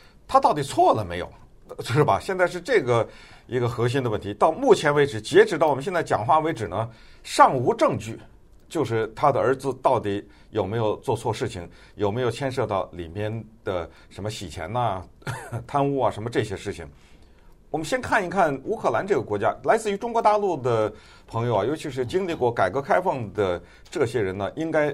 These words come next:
对这个国家有所认同或者有所共鸣吧。就是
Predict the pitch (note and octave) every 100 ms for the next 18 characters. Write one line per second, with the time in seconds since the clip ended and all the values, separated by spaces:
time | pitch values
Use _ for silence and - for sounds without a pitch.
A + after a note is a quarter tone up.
0 | - - B2 B2 G#2 G#2 G#2+ G#2 G#2+ G#2
1 | E2+ D#2 D#2 - - - - F#3 A#2 -
2 | C3+ - C3+ C#3 C3+ - F#2 E2+ E2 -
3 | - G4+ G#2 D#2+ B2 G2+ - D#3+ C#3 A#2+